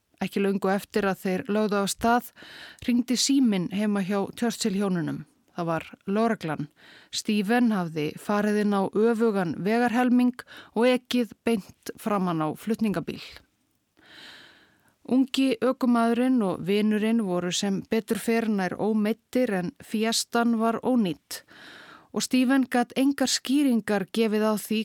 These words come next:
hvers vegna hann missti stjórn á bílnum. Þá um haustið fór Stephen að ganga illa í skóla. Það var nýtt.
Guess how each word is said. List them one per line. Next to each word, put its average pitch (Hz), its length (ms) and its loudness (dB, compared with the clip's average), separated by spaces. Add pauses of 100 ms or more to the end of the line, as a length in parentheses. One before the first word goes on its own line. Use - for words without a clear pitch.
hvers - 260 -2 (100)
vegna 208 420 -2
hann 202 180 -2
missti 202 560 -2
stjórn - 580 -4
á - 100 -2
bílnum. 190 460 -2 (1900)
Þá 233 140 0
um 254 220 4
haustið 294 560 0
fór 277 360 0
Stephen 262 640 2
að 247 260 0 (200)
ganga 240 400 0
illa 214 380 -2
í 220 80 -2
skóla. 196 420 0 (400)
Það 196 320 -2
var 175 180 -4 (140)
nýtt. - 520 -4